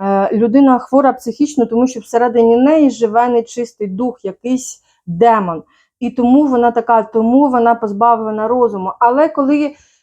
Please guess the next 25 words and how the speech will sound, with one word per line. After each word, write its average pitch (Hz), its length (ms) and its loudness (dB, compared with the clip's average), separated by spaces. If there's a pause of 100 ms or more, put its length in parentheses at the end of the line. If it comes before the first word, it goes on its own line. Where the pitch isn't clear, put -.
Христос 269 680 -2
виганяв 262 640 2
нечистих 226 600 -4
духів, 247 520 -2 (440)
то 269 180 4
людина 247 520 2
ставала 254 460 0
нормальною, 233 600 0
до 202 120 -2
неї 247 220 -2
повертався 233 760 -2
розум. 220 540 0 (340)
Е, 196 320 -2
і 277 300 4 (120)
Христос 302 560 -2 (180)
в 196 120 -10
наш 277 320 0
час 240 340 0
має 254 280 2
владу 233 560 0 (200)
звільняти 247 840 0 (220)
від 254 360 -2
нечистих 247 600 0
духів. 202 440 -4 (300)
Е, 190 280 -2